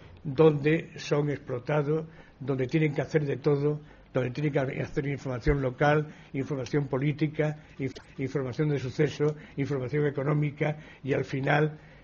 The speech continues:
evidentemente, el periodista sale de su jornada laboral sin saber exactamente qué es lo que ha pasado, y confunde lo que ha pasado hoy en Saint-Denis con la Junta General del B B V A.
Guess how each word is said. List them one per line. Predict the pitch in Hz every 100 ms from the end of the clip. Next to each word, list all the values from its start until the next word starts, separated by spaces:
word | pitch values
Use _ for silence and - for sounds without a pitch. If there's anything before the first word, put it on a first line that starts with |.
| -
evidentemente, | 135 139 147 139 139 147 143
el | 135
periodista | 135 131 143 131
sale | - 147 131 127
de | 131
su | -
jornada | 127 127 139 143
laboral | 151 147 131 135 135 - - - - -
sin | - 151
saber | - 135 151
exactamente | 151 156 143 143 151 160 156
qué | 151
es | 151
lo | 143
que | 143
ha |
pasado, | 135 123 127 117 110
y | 151
confunde | - 135 120 170 160 131 120 - - -
lo | 131
que | 156
ha |
pasado | 151 143 160 147
hoy | 156 147
en | 131
Saint-Denis | 156 156 139 151 165 160 - -
con | 139
la | 131
Junta | - 147 151
General | 139 135 143
del | 139
B | 131
B | 131
V | 127 - 113
A. | 135